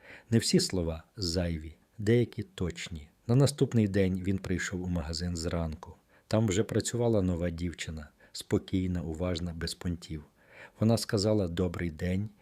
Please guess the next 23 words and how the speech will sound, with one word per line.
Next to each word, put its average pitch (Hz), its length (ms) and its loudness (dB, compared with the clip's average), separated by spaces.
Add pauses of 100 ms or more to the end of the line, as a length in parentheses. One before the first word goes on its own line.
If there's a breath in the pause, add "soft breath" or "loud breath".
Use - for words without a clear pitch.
(180 soft breath)
і 117 80 -6
спитала, 98 640 0 (280)
чи - 160 -2
він 120 180 4
не 117 100 4
проти, 110 520 -2 (240)
якщо 95 300 -4
допоможе 92 560 0
знайти 87 480 -4
розмір 87 480 -2
до 90 140 -4
джинсів. 85 640 -6 (420)
«Не 95 160 4
проти. 104 600 2 (200)
Вам 107 320 6
який 101 300 2
пасує 107 560 0 (100)
стандарт 107 640 0
чи - 140 -2
трохи - 360 0
вущий?» 107 480 -6 (360 soft breath)
«Трохи 113 320 4
вущий, 85 480 -8